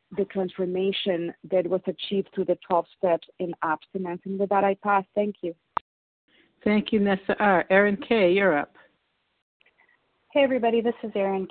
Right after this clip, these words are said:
Speaker 3: K, recovered compulsive overeater in Ann Arbor, Michigan. Um, I, the word sorted spot stuck out today. And sorted means dirty or squalid, but there's also this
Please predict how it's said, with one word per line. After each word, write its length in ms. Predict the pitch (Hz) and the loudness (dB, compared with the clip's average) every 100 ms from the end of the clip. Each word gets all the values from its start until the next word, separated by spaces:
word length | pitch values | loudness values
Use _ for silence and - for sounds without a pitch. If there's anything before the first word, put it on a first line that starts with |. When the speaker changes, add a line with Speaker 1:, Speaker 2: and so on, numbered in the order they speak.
| - | -6
Speaker 3:
K, 240 | 190 190 | -4 -4
recovered 480 | 185 185 196 196 190 | -6 -10 -10 -8 -8
compulsive 420 | - 170 185 - | -10 -10 -10 -6
overeater 520 | 180 175 180 180 180 185 | -6 -4 -6 -2 0 0
in 100 | 180 | 0
Ann 160 | 180 | -2
Arbor, 240 | 180 180 190 | -2 -4 -4
Michigan. 680 | 180 165 185 180 180 180 - _ _ _ _ _ _ - | -4 -6 -10 -6 -4 -6 -10 _ _ _ _ _ _ -4
Um, 480 | 196 190 185 180 165 _ _ _ _ _ - _ - - - | 0 2 0 -2 -8 _ _ _ _ _ -20 _ -20 -8 0
I, 120 | 208 202 - - - | 2 2 -2 -2 0
the 60 | 208 | 4
word 240 | 226 202 - | 4 4 0
sorted 300 | 226 220 185 - | 0 2 0 -4
spot 340 | - 180 170 - - - | -2 0 2 -2 -10 -16
stuck 200 | - 175 | -10 -8
out 220 | 175 165 - | -6 -6 -8
today. 500 | 175 175 170 170 - _ _ - _ _ _ - | -6 -4 -2 -4 -6 _ _ -20 _ _ _ -6
And 220 | 190 185 - - - | -4 -4 -6 -18 -2
sorted 320 | 226 240 240 | 2 4 4
means 360 | 190 185 185 165 - _ - 170 | 2 -2 -4 -6 -12 _ -16 -6
dirty 380 | 185 185 190 | -4 -2 -2
or 100 | 175 165 | -2 -6
squalid, 600 | - 175 170 160 156 160 - - - - | -2 2 2 0 -2 -8 -14 -18 -12 -2
but 160 | 185 - _ - - - | -2 -2 _ -14 -10 -6
there's 160 | 190 202 | -2 0
also 240 | 202 220 | -2 -2
this 120 | 185 | -8